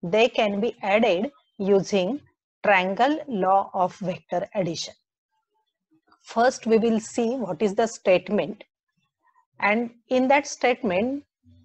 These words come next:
what are the important points.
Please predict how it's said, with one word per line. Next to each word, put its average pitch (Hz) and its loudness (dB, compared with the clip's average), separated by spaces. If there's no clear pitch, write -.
what 240 2
are 262 4
the 311 0
important 262 0
points. 196 0